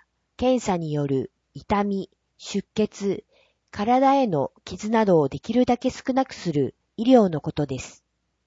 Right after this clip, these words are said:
アールエフエーは細い針を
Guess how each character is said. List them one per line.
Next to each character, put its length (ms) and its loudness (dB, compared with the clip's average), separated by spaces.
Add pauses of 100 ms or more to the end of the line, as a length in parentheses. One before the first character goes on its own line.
(220)
ア 100 0
ー 40 0
ル 180 0
エ 120 -2
フ 180 -6
エ 180 2
ー 20 -2
は 280 -8 (180)
細 340 0
い 80 -2
針 320 -8
を 200 -6